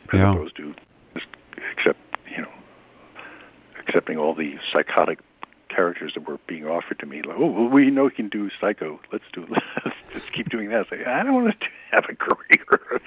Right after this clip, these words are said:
Speaker 1: of just doing that. Thank you very much. So that, yeah, that was a nice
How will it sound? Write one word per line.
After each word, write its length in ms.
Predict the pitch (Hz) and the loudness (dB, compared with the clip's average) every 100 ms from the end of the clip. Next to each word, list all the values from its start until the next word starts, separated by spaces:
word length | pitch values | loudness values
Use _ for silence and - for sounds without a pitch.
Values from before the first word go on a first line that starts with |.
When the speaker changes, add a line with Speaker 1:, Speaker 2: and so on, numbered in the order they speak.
| - 98 - | -4 -2 0
Speaker 1:
of 140 | 123 | 0
just 180 | - 117 | -2 -4
doing 220 | 107 104 | -4 -6
that. 260 | 90 87 85 - - - - - - - - _ - | -2 -2 -2 -8 -16 -14 -12 -12 -12 -14 -16 _ -6
Thank 180 | 80 - | -6 -6
you 80 | 71 | -8
very 160 | - | -8
much. 300 | - - - - - - - - - | -8 -8 -8 -10 -12 -12 -16 -6 4
So 80 | 117 | 8
that, 200 | 131 131 | 6 6
yeah, 160 | 151 117 | 6 8
that 140 | 143 | 6
was 100 | 151 | 2
a 80 | 135 | 2
nice 220 | 123 123 | 2 0